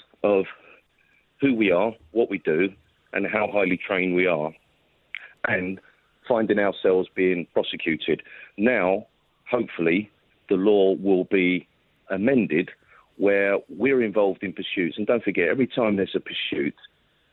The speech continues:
there's a control officer controlling what we do. Now, if they know the areas that we're going into, and for, for argument's sake, Manchester town centre, London, if we go into Oxford Street, where there are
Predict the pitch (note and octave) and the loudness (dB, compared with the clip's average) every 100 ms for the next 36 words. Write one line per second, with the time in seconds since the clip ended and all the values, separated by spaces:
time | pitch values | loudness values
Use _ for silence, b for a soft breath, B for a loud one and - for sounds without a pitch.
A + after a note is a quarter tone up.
0 | _ _ G2+ F#2+ G2 - - - F#2+ - | _ _ 2 2 0 -6 -8 -2 0 -2
1 | - - C3+ G#2 D#2 D#2 - F2 G2 b | -6 -2 2 2 0 -4 -2 -2 -2 b
2 | b - G2 F#2 B2+ B2 F#2+ E2 F#2 - | b -16 -12 -4 0 2 2 2 -2 -8
3 | _ _ A2 G2 A2 B2 F2+ C#2+ _ b | _ _ -2 0 2 2 2 -2 _ b
4 | b b b _ A2+ A2 G#2+ C#3 D3 A#2+ | b b b _ -2 0 2 2 2 0
5 | A2+ G#2+ A2 G2+ D#2 E2+ G2 - _ G2+ | 0 2 2 2 2 -2 -4 -12 _ -4
6 | G2 G2+ F#2 F#2 G#2 F#2 F#2 E2+ D#2 - | 0 2 2 0 0 2 2 -2 -6 -10
7 | D#2 - - E2+ - F#2+ G#2+ A2 G2+ - | -10 -12 -8 -8 -4 -4 0 0 -2 -4
8 | - G#2 F#2+ F2+ E2 D#2 F2 E2+ _ _ | -4 0 0 -2 -6 -2 -2 -2 _ _
9 | A2 A#2 A2 - F#2+ - F#2+ F2 - E2 | 0 0 0 -2 -2 0 -2 -2 -2 -2
10 | D#2 F2+ F#2+ _ - G2 G2+ D#2 D#2+ F#2+ | 0 -2 -2 _ -2 0 0 0 0 -2
11 | B B B - - C3 A2+ G#2+ G#2 - | B B B -8 0 0 2 2 0 -2
12 | - G2+ - F2+ - E2 - E2 D2+ D#2+ | -6 -4 -2 -4 -4 -12 -8 -6 -4 -4
13 | - F#2 F2+ F2+ F2 | 0 2 4 2 0